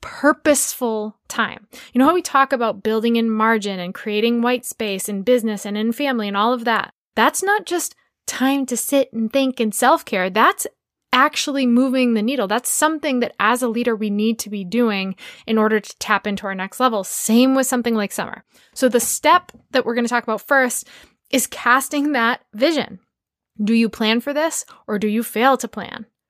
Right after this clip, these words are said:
Right? So if you were to launch a new offer, or if you were gonna host an event, and the week before the event, you're like, "Oh, I should probably have vendors that are gonna bring in food. I should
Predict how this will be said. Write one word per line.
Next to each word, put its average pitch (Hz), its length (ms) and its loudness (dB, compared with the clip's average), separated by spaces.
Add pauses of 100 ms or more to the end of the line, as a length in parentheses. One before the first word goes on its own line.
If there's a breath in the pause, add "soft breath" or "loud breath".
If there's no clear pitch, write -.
(160)
Right? 208 240 -2
So 240 160 2
if 240 160 4
you 302 160 2
were 427 100 0
to 427 120 2
launch 240 360 0
a 226 40 0
new 214 160 -2
offer, - 460 -8 (280 loud breath)
or 208 80 0
if 202 100 -2
you 285 160 2
were 370 80 2
gonna 339 160 0
host 269 480 0
an 262 60 -2
event, 220 280 -6 (540 loud breath)
and 247 640 4
the 254 100 8
week 294 380 2
before 294 400 2
the 247 120 2
event, 202 300 0
you're 220 100 0
like, 202 240 -2
"Oh, 320 840 0
I 294 80 -4
should 262 200 -4
probably 294 600 -4 (300 loud breath)
have 262 200 -6
vendors 254 360 2
that 247 140 0
are 240 60 0
gonna 226 160 2
bring 226 180 2
in 220 100 0
food. 269 480 0 (140)
I 277 160 2
should 440 240 -2